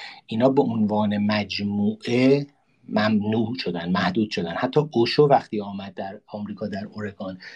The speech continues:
اه، خواست اون اسپریچوالیتی و روح، اه، اه، در واقع سبکی روح و اون چیزها رو درس بده، وقتی که متوجه شدن که با مسئله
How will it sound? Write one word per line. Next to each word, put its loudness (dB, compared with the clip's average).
اه، -8
خواست -2
اون -4
اسپریچوالیتی -2
و 4
روح، 0
اه، -2
اه، -6
در -2
واقع -12
سبکی 0
روح 2
و 0
اون 0
چیزها -4
رو -2
درس 2
بده، -4
وقتی -4
که -4
متوجه -4
شدن -8
که -12
با -12
مسئله -4